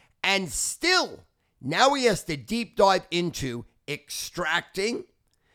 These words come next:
and getting every ounce of flesh he can from the people that work there. And he still has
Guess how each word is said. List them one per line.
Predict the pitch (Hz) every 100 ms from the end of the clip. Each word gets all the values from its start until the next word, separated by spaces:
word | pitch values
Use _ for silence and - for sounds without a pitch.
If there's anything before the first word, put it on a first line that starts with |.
| _ _ _ _
and | 175 180 165
getting | 160 190 170 165 _ -
every | 196 175 220 240 220 - _ 160
ounce | 170 175 -
of | 226 -
flesh | - 190 175 -
he | 180
can | - - 160 143 143 - _ _
from | - 202 208 202
the | 185
people | - 156 - 165 160
that | 127 135 143 131
work | 135 -
there. | 110 107 - _ _ _ - _
And | 180
he | 170
still | 120 - 285 311 196
has | 170 185 147